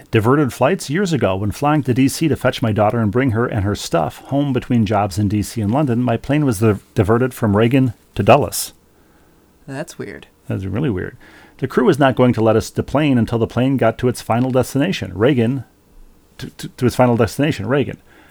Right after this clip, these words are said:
Speaker 1: Many of us had D C as our endpoint and thus wanted to deplane at Dulles. And as we did,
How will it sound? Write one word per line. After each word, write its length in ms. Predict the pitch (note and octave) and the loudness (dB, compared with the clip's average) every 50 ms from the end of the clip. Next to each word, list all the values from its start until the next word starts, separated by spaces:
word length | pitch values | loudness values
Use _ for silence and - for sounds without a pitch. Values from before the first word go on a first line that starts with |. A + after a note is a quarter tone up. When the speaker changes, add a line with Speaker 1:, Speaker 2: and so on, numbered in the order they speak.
| _ _ _ | _ _ _
Speaker 1:
Many 300 | - B2 C#3+ G3 A#3 G3+ | 2 4 4 6 6 6
of 80 | B2+ G2+ | 4 4
us 160 | G2+ G#2 - | 4 2 2
had 180 | - A#2+ A#2 G#2 | 2 0 2 4
D 140 | A2+ B2+ | 4 4
C 240 | C3+ - - - C#3 | 4 2 0 0 0
as 140 | C3 A#2 A2 | 2 2 2
our 80 | G#2 G#2+ | 2 4
endpoint 420 | - F3+ G3 - - D#3 C#3 B2 | 4 2 2 4 2 2 2 2
and 80 | C3 B2+ | 2 2
thus 160 | C#3 C3 - | 2 2 2
wanted 240 | B2 B2+ C#3 C#3 - | 2 2 2 2 0
to 80 | A#2+ | -2
deplane 500 | A2+ A2+ C3 A#2+ - - B2 C3 D3+ E3+ | -2 0 0 0 2 2 2 4 4 2
at 200 | - - D3+ C#3+ | 0 -2 -2 2
Dulles. 440 | B2 C#3+ F#3+ F3+ A2 G2 - - - _ | 4 2 4 2 0 -4 -8 -14 -12 _
And 80 | - A#2 | 0 0
as 160 | B2+ A#2+ G2 | 2 2 2
we 80 | A2 A2+ | 2 2
did, 340 | B2 F3 F3+ D#3+ D3+ C#3 | 2 4 2 2 0 -2